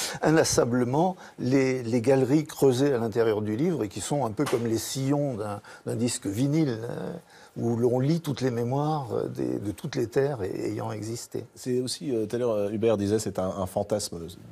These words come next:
Speaker 2: de l'époque que la science-fiction, euh, reproduit. C'est, c'est un fantasme, une crainte de perdre la mémoire aujourd'hui,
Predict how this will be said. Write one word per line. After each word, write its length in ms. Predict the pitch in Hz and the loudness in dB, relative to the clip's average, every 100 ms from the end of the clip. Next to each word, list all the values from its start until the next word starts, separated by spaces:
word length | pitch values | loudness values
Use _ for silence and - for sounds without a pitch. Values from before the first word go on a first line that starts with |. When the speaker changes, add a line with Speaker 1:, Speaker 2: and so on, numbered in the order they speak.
| - 82 | -10 -4
Speaker 2:
de 80 | |
l'époque 360 | 104 131 143 - - - - | 0 4 4 2 -14 -20 -2
que 80 | 90 | 2
la 320 | 87 85 87 | 4 4 0
science-fiction, 760 | - 92 - - - 104 92 | -4 -8 -8 -8 -4 -4 -2
euh, 140 | 82 80 | -2 -2
reproduit. 480 | 101 - 110 151 | -2 -2 -2 -2
C'est, 180 | 156 - | -6 -8
c'est 220 | 123 - | -8 -2
un 320 | 123 117 113 107 | 0 2 0 0
fantasme, 460 | - 151 185 139 | -2 0 -2 -2
une 80 | 120 | -4
crainte 420 | - 160 190 - | 0 0 0 0
de 120 | 113 107 | -4 -6
perdre 420 | - 165 151 123 | 0 2 2 0
la 220 | 104 117 | 0 2
mémoire 640 | 127 120 113 117 151 147 113 | 4 2 2 2 0 -2 -2
aujourd'hui, 560 | 117 110 110 110 123 | 0 0 2 0 0